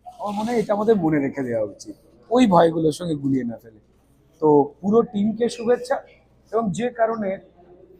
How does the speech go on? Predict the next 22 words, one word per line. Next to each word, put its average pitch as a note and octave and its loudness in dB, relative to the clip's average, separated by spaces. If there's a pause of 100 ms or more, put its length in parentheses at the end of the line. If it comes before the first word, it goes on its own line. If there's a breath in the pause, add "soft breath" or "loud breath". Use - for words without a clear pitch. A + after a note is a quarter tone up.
(140)
আ-, C#3 -4
আজকে F3+ -2
সকাল G3+ -4
থেকেই A#3 -6
বৃষ্টি G3 0
হচ্ছে, C#3+ 0 (680)
জল G3 8
জমেছে, D3+ 2
বিভিন্ন A3 0
রকম A3+ 2
বাধা, D3+ 6 (920)
সব F3+ -2
বাধা G#3 6
পেরিয়ে G#3+ 0
ভূতেরাও G3+ 2
আসে G#3+ 2
আর G#3+ -4
সব E3+ -4
বাধা F#3+ 0
পেরিয়ে F#3 -4
দর্শকেরাও D#3 -4
আসে। - -12